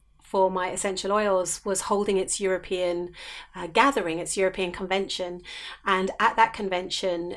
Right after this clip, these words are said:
they share some new products, some new essential oils that they've managed to source and they've managed to bring to us and share education and science. The company is very science-based, and that really is their, um, their leaning. So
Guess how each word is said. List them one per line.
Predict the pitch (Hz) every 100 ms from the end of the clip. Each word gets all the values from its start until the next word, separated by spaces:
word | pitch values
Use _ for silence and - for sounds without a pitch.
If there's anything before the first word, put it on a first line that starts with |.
| -
they | 196 185
share | - 196 180 175
some | - 180 170
new | 175 175 170 165 160
products, | - 220 214 202 -
some | - 190
new | 185
essential | 185 180 190 - -
oils | 208 208 208
that | 196
they've | 180
managed | 180 170 165 -
to | 196
source | - 226 214 208
and | 208
they've | 180 180 180
managed | 175 170 -
to | 170
bring | 214 208 202
to | 202 185
us | 180 185 - -
and | 185 175 170
share | - 190 185
education | 185 202 - 185 175 - 180
and | 175
science. | - 196 190 180 180 - - - - -
The | 208
company | 233 220 214
is | 202 180
very | 202 202 196
science-based, | 190 - 185 175 165 - - 170 185 214 - 190
and | 180
that | 180 -
really | 180 180 180
is | 175 -
their, | 185 180 175 175 - - - - - -
um, | 175 185
their | 190 180
leaning. | 190 190 175 160 160 _ _ _ _ _ _ -
So | - - 254 226 151